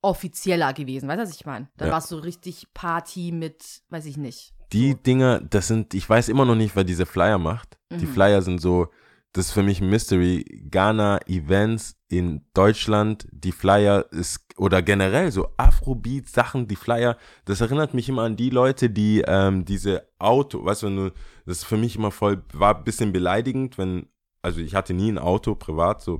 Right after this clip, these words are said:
Speaker 2: besitzt, aber im, im Besitz, aber so Freunde, die das erste Auto bekommen, also als man achtzehn wurde und dann
Speaker 1: Mhm.
Speaker 2: so ein Peugeot zweihundertsechs oder so, diese, diese Anfängerautos, sag ich
Speaker 1: Mhm.
Speaker 2: mal, die jetzt nicht, also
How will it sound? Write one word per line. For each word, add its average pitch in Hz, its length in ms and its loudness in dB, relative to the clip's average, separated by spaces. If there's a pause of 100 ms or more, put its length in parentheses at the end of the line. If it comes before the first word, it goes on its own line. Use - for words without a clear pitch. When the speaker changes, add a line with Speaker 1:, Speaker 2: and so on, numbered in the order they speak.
(100)
Speaker 2:
besitzt, 82 540 -10
aber 78 260 -4 (680)
im, 92 180 -4
im 87 200 -6
Besitz, 90 360 -4
aber 85 340 -2
so 87 120 -2
Freunde, 98 520 2
die 87 120 -2
das 82 220 -4
erste 90 320 -2
Auto 90 260 0
bekommen, 78 300 -4
also 80 220 -4
als 76 100 -4
man 80 140 -4
achtzehn 82 480 -4
wurde 78 320 -2
und 76 80 -4
dann 76 140 -2
Speaker 1:
Mhm. - 20 -4
Speaker 2:
so 76 100 -4
ein 78 80 -6
Peugeot 85 340 -2
zweihundertsechs 82 920 -2
oder 80 180 -4
so, 78 120 -6
diese, 85 340 0
diese 87 380 0 (500)
Anfängerautos, 85 800 0
sag - 180 -2
ich - 80 -2
Speaker 1:
Mhm. 104 60 0
Speaker 2:
mal, 73 160 -2
die 73 160 -6
jetzt 76 260 -2
nicht, 87 300 -4 (100)
also 73 300 -10